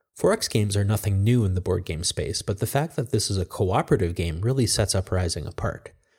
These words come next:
I generally don't go for dudes on a map games, with a few rare exceptions, but moving all that competitive strategy from a player versus player perspective to a players versus the board perspective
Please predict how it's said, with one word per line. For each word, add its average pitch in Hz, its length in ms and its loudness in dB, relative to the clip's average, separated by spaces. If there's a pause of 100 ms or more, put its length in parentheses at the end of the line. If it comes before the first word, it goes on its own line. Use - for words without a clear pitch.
(140)
I - 60 -2
generally 151 400 4
don't 107 260 0
go 120 160 6
for 120 180 0
dudes 95 380 0
on 92 100 0
a 90 60 0
map 82 240 -2
games, 95 400 -4
with 110 160 -2
a - 20 -4
few 120 220 2
rare 92 280 4
exceptions, - 720 -4
but 117 260 0
moving 151 320 0
all 117 160 2
that 101 200 -4
competitive 101 680 -2
strategy 92 520 -2
from 90 240 -4
a 85 80 -2
player 98 320 0
versus 90 340 -4
player - 280 -2
perspective 90 600 -4
to - 140 -6
a 87 80 -2
players 98 460 2
versus 95 420 0
the 90 100 -4
board 135 300 0
perspective - 600 -4